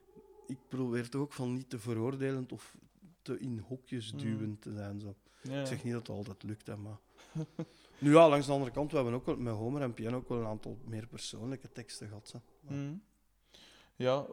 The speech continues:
Speaker 2: wat dat je er zegt van dat preken klopt wel, want er is een tijd geweest dat je op, als je dan een groesrock ging zien, dat je eigenlijk meer,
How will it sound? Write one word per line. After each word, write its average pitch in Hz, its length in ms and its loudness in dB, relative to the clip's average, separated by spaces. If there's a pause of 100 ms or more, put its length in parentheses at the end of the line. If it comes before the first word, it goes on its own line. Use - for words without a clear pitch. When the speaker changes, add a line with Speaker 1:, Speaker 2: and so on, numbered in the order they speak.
(120)
Speaker 2:
wat 127 240 -4
dat 135 100 4
je 123 120 4
er 110 80 0
zegt 131 160 -4
van 151 120 -2
dat 135 120 0
preken 143 320 0
klopt 147 220 -2
wel, 139 120 0
want 113 200 -2 (400)
er 131 120 -2
is 120 100 -6
een 117 100 -6
tijd 131 240 -2
geweest 143 600 -6
dat 127 120 -8
je - 60 -16
op, - 340 -10
als - 140 -10
je 123 100 -2
dan 107 140 0
een 110 80 -2
groesrock 131 420 -8
ging 143 200 -6
zien, 147 260 -6 (440)
dat 120 140 -8
je - 60 -6
eigenlijk 113 320 0
meer, 123 440 -2